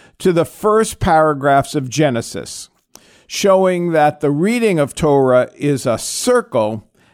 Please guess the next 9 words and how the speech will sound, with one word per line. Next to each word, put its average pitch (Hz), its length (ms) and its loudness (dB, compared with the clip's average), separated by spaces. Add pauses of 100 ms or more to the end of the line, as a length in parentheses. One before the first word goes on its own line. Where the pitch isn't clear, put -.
(120)
and 147 240 0
never 156 440 2
ends. - 640 -8 (840)
In 180 140 2
the 170 80 2
synagogue 190 680 0
service 165 680 0
on 123 160 -2
Saturday, 127 800 -2